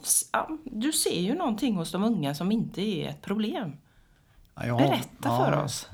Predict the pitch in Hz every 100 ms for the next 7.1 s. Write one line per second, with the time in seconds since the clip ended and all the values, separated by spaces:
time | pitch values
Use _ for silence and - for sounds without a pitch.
0 | - - - _ _ - 143 160 156 143
1 | 143 143 143 143 127 135 131 135 135 131
2 | 139 135 131 139 156 156 165 151 139 101
3 | 113 87 - 92 92 90 90 87 90 92
4 | 98 95 - 101 147 147 71 - - _
5 | - 127 123 95 90 - 101 104 104 135
6 | 98 120 143 - 139 131 - 123 135 190
7 | -